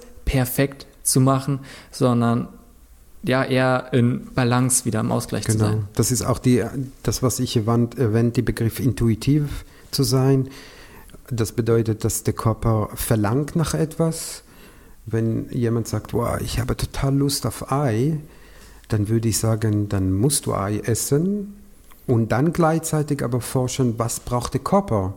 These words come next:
Speaker 2: dass er diese Ei braucht. Wenn wir wissen, gut, der Ei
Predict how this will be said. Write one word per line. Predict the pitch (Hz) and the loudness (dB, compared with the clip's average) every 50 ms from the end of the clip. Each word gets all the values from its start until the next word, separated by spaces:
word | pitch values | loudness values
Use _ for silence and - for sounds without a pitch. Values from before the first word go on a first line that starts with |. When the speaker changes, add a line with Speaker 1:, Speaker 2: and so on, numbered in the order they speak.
| - - - - - - - - - - - - | -8 -16 -20 -20 -20 -20 -20 -20 -20 -20 -8 -4
Speaker 2:
dass | - 110 - - | -4 -2 0 0
er | 131 120 110 | 0 0 2
diese | 104 127 113 107 120 113 - | 2 2 2 2 2 2 2
Ei | 120 117 117 117 110 | 2 2 2 2 2
braucht. | 98 - 98 101 104 - - - | 0 0 0 0 0 0 2 2
Wenn | 127 127 120 | 4 4 4
wir | 127 113 | 4 4
wissen, | 123 156 147 - 160 139 113 | 4 2 2 2 0 0 2
gut, | 135 143 135 127 | 0 0 0 0
der | 104 113 | 0 0
Ei | 123 135 143 139 | 2 2 2 2